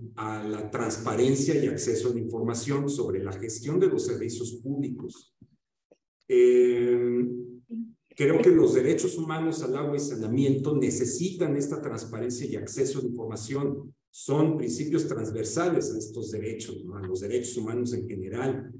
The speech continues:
pero también es un derecho reconocido en nuestra Constitución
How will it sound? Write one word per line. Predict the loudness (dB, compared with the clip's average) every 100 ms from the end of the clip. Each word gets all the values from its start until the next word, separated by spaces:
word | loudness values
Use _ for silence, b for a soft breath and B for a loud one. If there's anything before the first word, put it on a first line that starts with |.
| -20 _
pero | 4 4
también | 2 2 4 4
es | 4
un | 0 0
derecho | 2 2 2 0 -2 -4 -10 -12
reconocido | -6 -4 0 0 0 -2 0 2
en | 2
nuestra | 0 -4 -4
Constitución | -4 -4 -6 -6 -2 2 2 0 -4